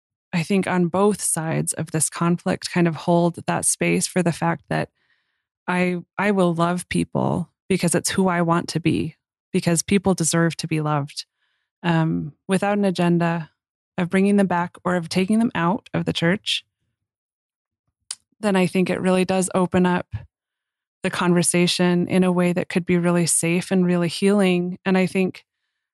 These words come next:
um, my family, after listening, <laughs> my family didn't know that I did this research project until after it was done,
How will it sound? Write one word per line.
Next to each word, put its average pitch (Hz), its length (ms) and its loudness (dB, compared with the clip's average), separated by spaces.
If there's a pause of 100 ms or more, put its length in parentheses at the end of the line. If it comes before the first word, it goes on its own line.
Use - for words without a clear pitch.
(160)
um, 165 460 -2 (640)
my 208 200 0
family, 175 760 0
after 180 300 0
listening, 180 380 0 (200)
<laughs> - 220 -18
my 240 100 0
family 196 280 0
didn't 175 220 0
know 175 120 2
that 175 140 2
I 175 60 2
did 170 180 0
this 170 180 0
research - 340 -2
project 165 380 -4
until 160 360 -2
after 170 260 -6
it - 60 -4
was 170 140 -4
done, 156 280 -2